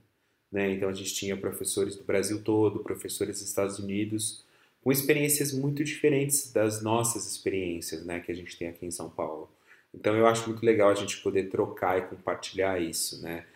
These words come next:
Eu acho que o professor que pode compartilhar e conversar sobre a sua prática é sempre um professor muito feliz. E eu tive essa oportunidade e essa felicidade de poder participar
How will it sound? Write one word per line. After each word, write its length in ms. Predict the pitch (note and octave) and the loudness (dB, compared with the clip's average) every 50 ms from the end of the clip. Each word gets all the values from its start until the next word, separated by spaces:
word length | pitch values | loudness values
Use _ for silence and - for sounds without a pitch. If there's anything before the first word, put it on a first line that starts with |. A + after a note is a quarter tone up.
| - _ _ - | -20 _ _ 0
Eu 120 | F#2 F#2 | 2 2
acho 140 | F#2 - - | 2 2 0
que 60 | - | -2
o 60 | F#2+ | -2
professor 800 | F#2 G#2+ G2 - - G2 - - - G2+ G2 F#2+ F#2 F#2 - - - _ _ - _ _ _ _ - - - - | -2 -2 -2 0 0 2 2 4 4 6 6 6 4 2 -4 -14 -16 _ _ -20 _ _ _ _ 0 0 0 0
que 100 | - G2+ | -4 0
pode 280 | F#2+ G#2 G2+ F#2+ - | 6 6 6 6 6
compartilhar 720 | - G2+ F#2+ F#2+ G2+ F#2 - - G2+ G2 G2 F#2+ F#2+ F#2 F2+ | 0 -2 0 2 2 2 2 0 0 2 2 4 4 2 2
e 40 | |
conversar 460 | F2+ F2+ F#2 E2 - - - - F#2 F2+ | 0 -4 -8 -8 -8 -6 -4 -4 -4 -2
sobre 220 | - - F2+ F#2+ | -2 -4 -2 -2
a 40 | F2+ | -2
sua 200 | - - F#2+ F2+ | -2 -2 -4 -4
prática 420 | - F#2 F#2 F#2 F#2+ - - - | -2 -2 -2 -2 -2 -4 -6 -4
é 40 | - | -2
sempre 260 | - - F#2 - F#2+ | -2 -2 -2 -6 -8
um 20 | F2+ | -10
professor 680 | - G2 - - F2 - - - F#2+ F#2+ F#2 F#2+ - - _ _ _ _ _ | -10 -10 -8 -8 -8 -8 -4 0 0 0 0 -2 -6 -18 _ _ _ _ _
muito 240 | - F#2 F#2+ G2 F#2+ | -10 -6 -6 -4 0
feliz. 440 | - A2+ A2+ G#2 G2 E2 C#2 - F2+ | 2 2 2 4 2 0 0 0 0
E 60 | F2 | 0
eu 60 | F2 | 0
tive 240 | F2 - - F2 F#2 | 0 -2 -6 -2 -2
essa 200 | F2+ F2+ - - | 0 0 0 -2
oportunidade 920 | F2+ - - G2+ G2+ - - G2 F#2+ F#2 F#2 F#2 F2 E2+ F2 F2 - F2+ | -2 -2 -4 -4 -4 -4 -6 -4 -4 -2 -2 0 0 0 0 -2 -4 -4
e 40 | F2+ | -4
essa 200 | F2 E2+ - - | -4 -4 -6 -10
felicidade 840 | - - G#2 G2 G2 F#2+ - - - - E2+ E2+ E2+ F2 - - G2+ - - _ _ _ _ _ - | -8 -6 -4 -4 -2 -4 -6 -4 -4 -2 0 0 0 0 -2 -4 -12 -16 -18 _ _ _ _ _ -10
de 100 | - G2 | -8 -8
poder 380 | F#2+ G2 G2+ G2 F#2+ F#2 F2+ - | -6 -2 -2 0 0 0 -2 -2
participar 800 | F#2+ F2 F2 - - G2 F#2+ - F#2+ F2+ F2 F2 F2 - - - | -4 -4 -4 -4 -8 -8 -6 -2 -2 0 0 -2 -4 -8 -16 -20